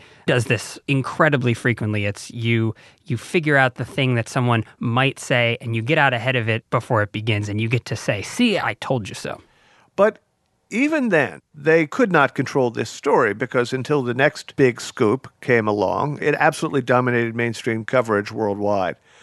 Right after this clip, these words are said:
Speaker 2: So then came phase three. What was that?
Speaker 1: Phase three is probably the most important of all, which is simply just changing the news cycle and making sure that at least the pro-Trump side of the internet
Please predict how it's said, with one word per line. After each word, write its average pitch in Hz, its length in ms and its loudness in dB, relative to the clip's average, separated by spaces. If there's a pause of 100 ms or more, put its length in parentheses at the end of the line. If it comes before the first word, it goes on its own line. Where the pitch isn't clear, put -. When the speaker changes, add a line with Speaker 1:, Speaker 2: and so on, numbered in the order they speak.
(320)
Speaker 2:
So - 240 -2
then 202 240 4
came 196 300 2
phase 143 400 2
three. 101 400 0
What 180 140 0
was 190 120 -2
that? 95 300 -4 (480)
Speaker 1:
Phase 233 480 0
three 165 300 4
is 127 320 2
probably 123 420 2
the 110 80 2
most 113 220 2
important 113 360 -4
of 101 80 -8
all, 190 440 4
which 131 280 -2
is 123 360 2
simply 180 340 0
just 147 220 -2
changing 135 420 2
the 113 60 4
news 107 260 2
cycle - 500 -10 (440)
and 120 180 4
making 123 280 2
sure 113 220 0
that 104 300 0 (400)
at 139 160 -4
least 185 540 0
the 123 220 0
pro-Trump 170 800 2
side 120 300 2
of 117 120 0
the 117 140 2
internet 104 400 0